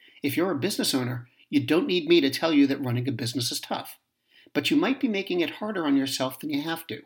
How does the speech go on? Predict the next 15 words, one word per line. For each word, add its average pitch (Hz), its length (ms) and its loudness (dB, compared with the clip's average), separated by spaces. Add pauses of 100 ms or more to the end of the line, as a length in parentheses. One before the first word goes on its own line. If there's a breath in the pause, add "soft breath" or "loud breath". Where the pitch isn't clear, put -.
(680)
Don't 135 240 -2
let 139 220 -4
QuickBooks 139 480 -4
and 143 100 2
spreadsheets 139 640 0
slow 151 240 -4
you 131 120 2
down 139 300 2
anymore. 123 480 -4 (340 loud breath)
It's - 200 -2
time 156 300 -2
to - 180 -6
upgrade 127 420 -2
to 135 80 -6
NetSuite. 139 520 0